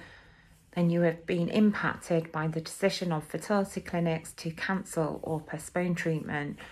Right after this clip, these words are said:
during the current coronavirus crisis.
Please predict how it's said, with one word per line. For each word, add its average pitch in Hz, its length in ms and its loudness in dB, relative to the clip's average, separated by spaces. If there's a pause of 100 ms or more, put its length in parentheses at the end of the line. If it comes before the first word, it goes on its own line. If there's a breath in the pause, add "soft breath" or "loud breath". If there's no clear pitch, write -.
(220 loud breath)
during 160 360 2
the 156 60 -4
current 165 440 0
coronavirus 143 1000 -6
crisis. 143 800 -6